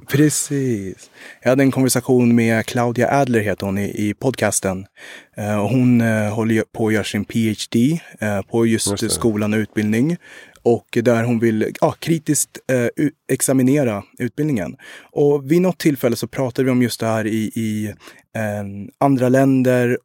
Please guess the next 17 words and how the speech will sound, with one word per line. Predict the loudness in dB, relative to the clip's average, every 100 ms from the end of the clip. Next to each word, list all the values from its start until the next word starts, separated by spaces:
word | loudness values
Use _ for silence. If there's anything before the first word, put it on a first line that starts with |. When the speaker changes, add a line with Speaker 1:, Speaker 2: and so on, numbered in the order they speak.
| -12 -12
Speaker 1:
som | -4 -4
kanske | -2 -2 -2
inte | -4
har | 0 2 2
tillgång | 0 -2 -2 -2
eller | -2 0
möjlighet | 0 0 -2 -4
att | -6 -10 -8
bygga | -2 -2 -2 -2 0
skolor | 0 0 0 0 -2
på | -4 -2
samma | -2 0
sätt | -2 -6 -6
som | -6
vi | -4
gör | -2
här. | -2 0 -2 -4